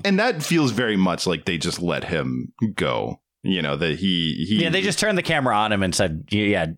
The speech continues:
Speaker 2: this is the, these are the bullet points. Get us there."
Speaker 1: Yes.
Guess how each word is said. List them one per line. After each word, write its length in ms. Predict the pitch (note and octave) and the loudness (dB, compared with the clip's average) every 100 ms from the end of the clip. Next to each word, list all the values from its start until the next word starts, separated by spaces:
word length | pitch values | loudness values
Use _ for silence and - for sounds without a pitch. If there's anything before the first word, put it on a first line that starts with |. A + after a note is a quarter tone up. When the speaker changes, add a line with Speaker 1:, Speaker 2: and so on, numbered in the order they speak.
| _ _ _ - | _ _ _ -2
Speaker 2:
this 280 | C3+ F3+ | 0 2
is 180 | A3+ D#3 | 2 2
the, 220 | B2+ A#2+ - - _ - | 2 0 -4 -16 _ -2
these 200 | D#3+ D#3+ | 0 2
are 60 | E3 | 0
the 80 | |
bullet 320 | C3+ A#2+ A2 - | 0 0 0 0
points. 480 | G#2+ G#2 - - - A2 | 2 2 0 -4 -8 -4
Get 180 | A2+ F#2+ | -2 0
us 140 | - | -2
there." 360 | F#2 E2+ G#2+ - _ | -2 -2 -4 -6 _
Speaker 1:
Yes. 440 | A#2 F#2+ - - | 0 0 -4 -8